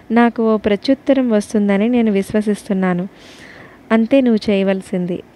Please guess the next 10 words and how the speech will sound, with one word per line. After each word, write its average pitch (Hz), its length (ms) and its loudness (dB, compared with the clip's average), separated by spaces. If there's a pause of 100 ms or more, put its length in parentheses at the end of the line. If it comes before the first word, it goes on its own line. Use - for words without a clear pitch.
ఆ 208 80 2
ప్రత్యుత్తరం 214 720 -2
నీకు 226 260 0
అందుతుంది. 190 600 -2 (640)
ఈ 240 80 4
పుస్తక 240 420 0
రచనలో 233 840 0
నిన్ను 214 320 0
నువ్వే 214 400 0
అన్వేషిస్తావు. 202 840 -2